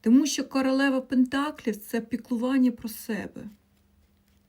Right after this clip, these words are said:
про своїх самих близьких, про своє здоров'я, про свої ресурси. Королева жезлів — це взагалі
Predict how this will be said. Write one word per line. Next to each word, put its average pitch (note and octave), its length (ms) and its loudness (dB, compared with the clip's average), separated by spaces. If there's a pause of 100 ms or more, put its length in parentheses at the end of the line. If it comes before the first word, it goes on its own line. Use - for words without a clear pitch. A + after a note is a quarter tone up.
(880)
про A3+ 140 -2
своїх A#3+ 280 -2
самих C#4 460 4
близьких, A3 840 -4 (340)
про A#3 160 -2
своє B3+ 320 0
здоров'я, A3 800 -2 (260)
про A3 120 -6
свої B3+ 320 0
ресурси. A#3 960 -6 (520)
Королева B3+ 340 2
жезлів — B3+ 680 -2
це A#3 200 -4
взагалі A#3+ 760 2